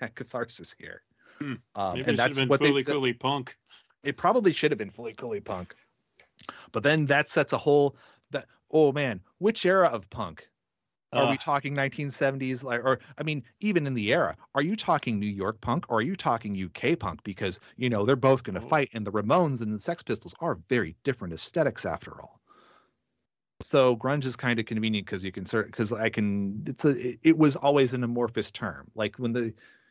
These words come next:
Speaker 1: fact that, like, grunge slang was something that was invented when a New York Times writer called up the offices of Sub Pop in Seattle, uh, in the early nineties and got a receptionist that basically told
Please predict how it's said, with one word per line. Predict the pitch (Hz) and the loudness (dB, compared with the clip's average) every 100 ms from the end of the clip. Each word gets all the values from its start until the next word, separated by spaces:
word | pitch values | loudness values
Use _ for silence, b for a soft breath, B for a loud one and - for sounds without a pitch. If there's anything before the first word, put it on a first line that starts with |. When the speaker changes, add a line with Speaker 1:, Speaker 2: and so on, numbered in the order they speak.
| b b | b b
Speaker 1:
fact | - 135 - | -2 0 2
that, | 131 | 0
like, | 120 117 - | 2 -2 -4
grunge | 104 123 139 - | -2 0 2 -2
slang | 139 127 120 | -2 0 0
was | 110 98 | -2 -2
something | 127 113 113 | -2 -2 -2
that | 107 | -2
was | 113 | -2
invented | 123 117 127 139 87 - _ b b b | -2 0 0 0 -6 -8 _ b b b
when | 107 107 104 98 104 | -4 -2 -2 -4 -8
a | 98 101 | -8 -2
New | 113 | 2
York | 131 123 | 4 4
Times | - 123 123 120 | 2 0 0 0
writer | 101 98 87 - | 0 0 -6 -12
called | - 123 123 | -4 0 2
up | 120 110 101 | 0 0 -6
the | 107 95 92 - b b | -8 -6 -8 -12 b b
offices | - 123 127 - 107 92 | -2 -2 -2 -4 -6 -6
of | 87 | -4
Sub | - 113 110 | 0 0 0
Pop | 101 90 | -2 0
in | 90 | -4
Seattle, | 85 - 90 95 98 80 - _ b b b - | -8 -4 -2 0 0 -2 -6 _ b b b -12
uh, | 85 | -10
in | 107 | -4
the | 104 104 | 0 4
early | 113 104 | 4 4
nineties | 92 95 95 87 82 | 2 -2 -4 -6 -6
and | 92 90 | -6 0
got | 95 | 0
a | 95 90 | 0 -2
receptionist | 95 - 110 - 107 - | -2 0 0 0 -4 -4
that | 104 | -4
basically | - 135 - 170 131 | 0 0 0 -2 -2
told | 113 - 117 117 117 | -4 0 0 0 -2